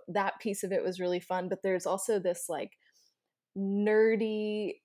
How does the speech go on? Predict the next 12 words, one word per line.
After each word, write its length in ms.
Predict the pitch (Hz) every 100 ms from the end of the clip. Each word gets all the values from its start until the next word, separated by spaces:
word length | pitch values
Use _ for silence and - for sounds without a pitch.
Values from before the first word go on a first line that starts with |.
| _
scrappy 1160 | - - - - 196 190 208 202 208 220 208 180
quirkiness 1080 | - - 196 196 - 254 262 285 359 - - -
about 420 | 220 196 180 208 -
this 300 | 233 247 -
film 440 | - 190 214 214 -
too 460 | - 185 214 349 311 -
that 460 | 185 185 180 - - -
I 180 | 202 202 170
really 420 | 190 202 214 226 -
enjoyed, 880 | 196 180 - 185 175 175 170 165 185 _ - _ -
uh, 260 | 175 143 -
experiencing. 960 | - - - 165 151 143 - - -